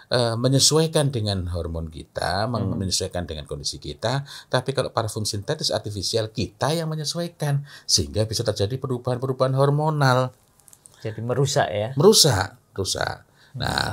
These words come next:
Speaker 1: karenanya ada resiko-resiko kesehatan, eh, termasuk berkenaan dengan kanker, kemudian, eh, kesehatan reproduksi,
Speaker 2: Mhm.
Speaker 1: ya, di antaranya tadi menurunkan jumlah sperma tadi, ya,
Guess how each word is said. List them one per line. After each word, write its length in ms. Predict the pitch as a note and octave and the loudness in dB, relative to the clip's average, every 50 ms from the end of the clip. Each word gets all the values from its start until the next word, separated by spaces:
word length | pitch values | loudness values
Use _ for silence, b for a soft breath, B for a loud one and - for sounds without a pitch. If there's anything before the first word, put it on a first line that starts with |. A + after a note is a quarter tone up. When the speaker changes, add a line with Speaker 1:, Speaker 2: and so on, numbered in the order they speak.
| G2 - - _ _ | -6 -10 -16 _ _
Speaker 1:
karenanya 520 | - G2 G2+ G#2+ G#2 G2 G#2+ C3 F3 D#3 | 0 0 2 2 0 0 0 -2 0 0
ada 200 | C3+ C#3 - G#2 F#2+ | 0 0 2 2 2
resiko-resiko 680 | F#2 F#2+ - - F#2+ - F2+ E2 - - - - - | 2 0 -2 -4 -2 -2 -2 -2 -2 -4 -8 -10 -8
kesehatan, 1080 | - - - - - D2 C#2 C#2+ C#2+ - - D2 D#2+ F2+ G2 A2+ B2 C3 C#3+ D#3+ F3+ E3 B B B B B B B B | -8 -6 -4 -4 -4 -6 -6 -8 -6 -4 -2 0 2 2 2 2 2 2 0 0 -2 -6 B B B B B B B B
eh, 800 | - D2+ D2+ D2+ D2 C#2+ C#2+ C#2+ C#2 C#2 C#2+ C#2+ C#2 C#2+ C#2 C#2 - - - - D2+ D#2+ | -2 -2 0 0 0 0 0 0 -2 0 0 0 0 0 0 -2 -4 -8 -12 -18 -20 -6
termasuk 480 | - G2 E2+ D#2+ E2 D2 - - - D#2+ | -4 -2 -2 -2 -4 -6 -6 -6 -8 -8
berkenaan 460 | - E2 - D#2 C#2+ D2+ D2+ D2+ D2+ | -8 -8 -8 -8 -8 -8 -8 -10 -10
dengan 320 | D2+ - D2+ D2 C#2+ C#2+ D#2 | -10 -10 -12 -12 -12 -14 -8
kanker, 540 | - - A2+ B2 B2 A#2 A#2 - G#2+ F#2+ G2 F#2+ F#2+ F#2 F#2 F#2+ F#2 | -4 -4 -2 -2 -2 -4 0 2 2 2 2 2 0 -2 -2 -4 -4
kemudian, 800 | - D#2 D#2 D#2 D#2 D2 - - D#2 D#2 D2+ D2+ D2 D2+ D#2 B B B B B B _ | -4 -6 -6 -6 -8 -12 -12 -10 -6 -4 -4 -2 -4 -6 -8 B B B B B B _
eh, 680 | C#2+ D2 D2 C#2+ C#2+ C#2 C#2 C#2 C#2 C#2 C2+ C2+ - - - - _ | -6 -4 -2 -2 -2 -4 -4 -4 -4 -4 -4 -6 -6 -10 -12 -10 _
kesehatan 480 | - - - - F2+ E2 D#2+ - D#2 D2 | -4 -4 -2 -2 -2 -2 -2 -4 -6 -4
reproduksi, 1080 | - E2+ - - E2+ - - C3+ C3+ - - - A#2 A2 G2+ G2+ G2 F#2+ F#2+ G2 G2 | -4 -6 -6 -6 -8 -2 0 2 4 4 4 4 4 2 2 2 0 0 -2 -2 -4
Speaker 2:
Mhm. 580 | - A#2+ A#2 A#2+ A2 A2+ A#2+ A#2+ A#2+ - _ _ | -6 -8 -8 -8 -10 -10 -12 -14 -16 -18 _ _
Speaker 1:
ya, 140 | - C#2 C#2+ | -6 -6 -4
di 160 | C2+ - D2+ | -4 -4 -6
antaranya 400 | C#2+ - - D2 E2 - F2 E2 | -6 -4 -4 -4 -2 -2 -2 -2
tadi 280 | - - D#2+ D#2 D2 C#2 | -2 -4 -6 -6 -6 -8
menurunkan 600 | C#2+ E2 D2+ D2 C#2+ D2 D2 C#2+ D2+ C#2+ C#2 C#2 | -8 -10 -10 -10 -10 -10 -8 -6 -6 -6 -6 -8
jumlah 240 | - - D2 C#2 C2+ | -10 -10 -10 -8 -8
sperma 480 | - - - D2+ C#2+ D2 D#2+ D#2+ D#2+ | -8 -6 -6 -6 -4 -4 -4 -4 -2
tadi, 220 | D2+ D2+ C#2+ - C#2+ | -2 -2 -4 -4 -4
ya, 220 | D#2 F2 F2+ E2 | -4 -4 -4 -6